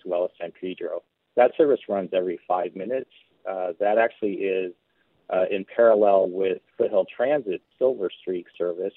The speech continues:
which also runs on the El Monte Expressway, uh, from El Monte Station, actually Montebello, I believe,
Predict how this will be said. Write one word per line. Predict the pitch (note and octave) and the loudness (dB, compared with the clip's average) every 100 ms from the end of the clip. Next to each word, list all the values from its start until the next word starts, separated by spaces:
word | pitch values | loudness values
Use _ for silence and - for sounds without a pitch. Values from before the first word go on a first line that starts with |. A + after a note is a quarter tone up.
| - | -8
which | E2+ | -4
also | F#2+ F#2+ G#2 | -2 -2 -4
runs | F2 F2+ F2 | -6 -8 -6
on | F2+ F2 E2+ | -8 -8 -12
the | F2+ - | -12 -8
El | F2+ | -8
Monte | F2 F2 E2+ | -10 -16 -18
Expressway, | _ - F2 - F#2+ F#2 _ _ _ _ _ - | _ -6 -6 -4 -4 -4 _ _ _ _ _ -4
uh, | F2+ F2 E2 D#2+ _ | -2 0 -2 -4 _
from | G#2+ F#2 F2 E2+ F2 - - | 0 0 0 -6 -12 -16 -10
El | G2 | -8
Monte | F#2 F#2+ F#2 - | -6 -8 -8 -10
Station, | - F#2+ - G2 | -6 -6 -6 -6
actually | G#2 - F#2 - _ | -6 -6 -10 -10 _
Montebello, | F#2+ F2+ - F#2+ F#2 E2+ | -10 -8 -6 -4 -4 -4
I | E2+ | -8
believe, | - F2 F2 | -10 -12 -12